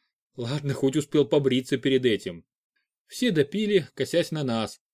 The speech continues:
А я подумал, что ей, по идее, сейчас обмывать это нежданно свалившееся звание было больше не с кем,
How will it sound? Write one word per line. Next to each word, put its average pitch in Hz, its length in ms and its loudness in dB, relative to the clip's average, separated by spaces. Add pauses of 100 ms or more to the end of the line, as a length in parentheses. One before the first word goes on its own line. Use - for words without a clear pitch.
(260)
А 95 100 -14
я 131 200 2
подумал, 190 520 4
что - 220 -10
ей, 175 280 0
по 175 220 2
идее, 165 460 0 (460)
сейчас 151 560 0
обмывать 147 600 0
это 143 220 2
нежданно 131 540 0
свалившееся 123 720 0
звание 175 640 0
было 160 280 2
больше 160 380 2
не 156 180 0
с - 60 -16
кем, 92 260 -8